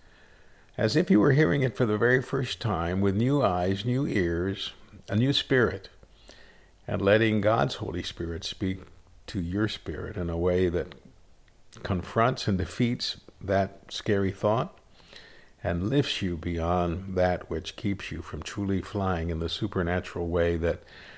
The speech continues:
spiritual people can and should fly high, trusting God. So hear now the twenty-third Psalm, King James Version,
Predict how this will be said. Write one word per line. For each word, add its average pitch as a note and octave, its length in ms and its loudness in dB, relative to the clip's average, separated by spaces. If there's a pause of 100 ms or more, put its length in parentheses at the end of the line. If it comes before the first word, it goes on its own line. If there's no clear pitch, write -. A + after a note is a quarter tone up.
(120)
spiritual F#2 360 -2
people F2+ 380 -6
can F#2 400 -6
and E2 160 -6
should F#2 400 -2 (140)
fly F#2+ 320 2
high, F#2+ 320 -2 (200)
trusting E2 600 -4 (320)
God. - 340 -4 (800)
So C3+ 200 4
hear C#3+ 220 6
now G#2 400 4 (240)
the A#2 120 -6
twenty-third A#2+ 640 0
Psalm, F2 580 -2 (1200)
King G#2 240 2
James G2 320 0
Version, - 540 -10